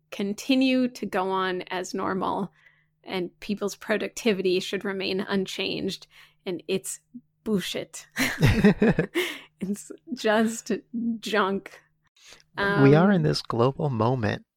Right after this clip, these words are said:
Speaker 2: where so much work is being disrupted and changed to a different style. Um,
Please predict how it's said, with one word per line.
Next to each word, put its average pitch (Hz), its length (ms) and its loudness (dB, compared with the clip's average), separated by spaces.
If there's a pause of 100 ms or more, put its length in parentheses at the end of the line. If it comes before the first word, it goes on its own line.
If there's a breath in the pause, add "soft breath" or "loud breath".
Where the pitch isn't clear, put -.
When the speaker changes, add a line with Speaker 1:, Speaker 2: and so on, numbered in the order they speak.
(280)
Speaker 2:
where 113 320 -2
so - 240 -2
much 139 240 0
work 117 320 4
is 113 120 2
being 110 260 0
disrupted 104 800 -2 (600)
and 104 640 -10 (440)
changed 101 720 -2
to 117 100 4
a 101 40 6
different 113 340 -2
style. 101 600 -2 (1300 soft breath)
Um, 107 560 -4